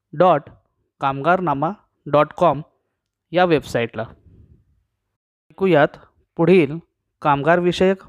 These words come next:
बातमी. कमिन्स इंडिया लिमिटेड,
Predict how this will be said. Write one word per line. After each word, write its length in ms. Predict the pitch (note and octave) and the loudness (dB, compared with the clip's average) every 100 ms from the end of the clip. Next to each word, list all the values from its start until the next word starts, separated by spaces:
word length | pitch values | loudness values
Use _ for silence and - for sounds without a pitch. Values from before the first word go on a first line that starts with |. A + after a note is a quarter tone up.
| - | -6
बातमी. 440 | C3+ C3 B2+ C3+ F#3+ _ _ _ _ _ _ _ _ | -2 -2 -2 -8 -10 _ _ _ _ _ _ _ _
कमिन्स 500 | D#3+ E3+ G3+ F#3+ - - _ _ - | 0 2 0 -2 -6 -14 _ _ -4
इंडिया 420 | D#3+ E3 E3 F3+ - - | 0 2 2 0 -6 -8
लिमिटेड, 460 | C#3+ D#3 D3+ D3 | -2 0 2 0